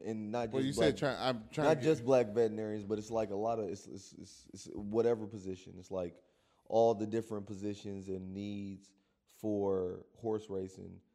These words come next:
Speaker 1: There could be black people in these positions, um,
Speaker 2: Right, yes.
Speaker 1: reaping the benefits from the mil-, multi-billion dollar industry. So they have a foundation for that. So that's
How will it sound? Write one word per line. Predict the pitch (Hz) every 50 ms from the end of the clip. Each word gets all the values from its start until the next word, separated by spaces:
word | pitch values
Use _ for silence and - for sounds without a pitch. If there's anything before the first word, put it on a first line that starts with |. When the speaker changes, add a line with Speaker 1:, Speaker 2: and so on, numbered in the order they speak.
| _ _ -
Speaker 1:
There | 101 107
could | 101 110 101
be | 104 101
black | 92 90 101 101 101 98 -
people | - 101 95 - 98 95 95
in | 95 95 92
these | 92 95 90
positions, | - - 90 87 92 92 90 - 90 87 87 87 92 _ _ _ _ _ _ _ _ _ _ _ _ _ -
um, | 95 95 92 90 87 87
Speaker 2:
Right, | 95 95 87 - - _ -
yes. | 101 80 - - - - 107 101 95 98
Speaker 1:
reaping | 110 101 117 113 101 - 107 101 98
the | 95
benefits | 90 101 104 98 98 - 104 95 -
from | - - 101 98 95 92 90
the | 90 90
mil-, | 90 92 95 92 - 85
multi-billion | 95 92 92 - - 95 85 85 92 90 87 87 87
dollar | 87 87 87 85 85 82 87
industry. | 92 95 85 82 - - 90 90 87 - _ _ _ _ _ _ _
So | _ - 104 95 92
they | 90 95 101
have | 104 95 95
a |
foundation | 95 - 104 95 92 92 92 92 90 -
for | - 90
that. | 90 90 90
So | - - 92
that's | 87 95 104 110 110 104 - - -